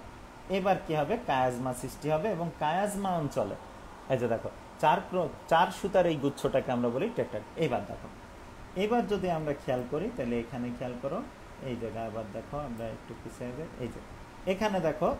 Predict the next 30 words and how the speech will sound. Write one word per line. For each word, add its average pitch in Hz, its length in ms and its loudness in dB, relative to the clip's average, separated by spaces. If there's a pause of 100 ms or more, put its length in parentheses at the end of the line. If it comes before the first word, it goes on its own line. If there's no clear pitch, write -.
(160)
এক্স 143 240 0
আকৃতির 131 500 -2
একটা - 160 -4 (100)
সংযোগ 123 300 -2 (100)
তৈরি 131 240 0
হলো, 151 120 2 (140)
একটা - 240 0 (800)
এখানে 120 240 -2 (100)
দেখো, 120 260 -4
হ্যাঁ, - 140 -10 (2000)
এই 135 140 4
যে - 80 -8 (460)
এখানে 214 360 4
দেখো 131 260 4
একটা 196 160 2 (200)
X 120 140 -4 (100)
আকৃতির 147 380 0 (100)
সংযোগ 165 300 4 (120)
তৈরি 110 220 4
হয়েছে। - 240 -2 (640)
এই 214 140 4
যে 185 140 6
এক্স - 220 -2
আকৃতির 127 460 0
একটা 202 160 0 (160)
সংযোগ 110 320 2 (100)
এখানে, 113 220 -6 (580)
এই 285 80 8 (160)
সংযোগটাকে, 180 720 6 (500)
এই 143 80 6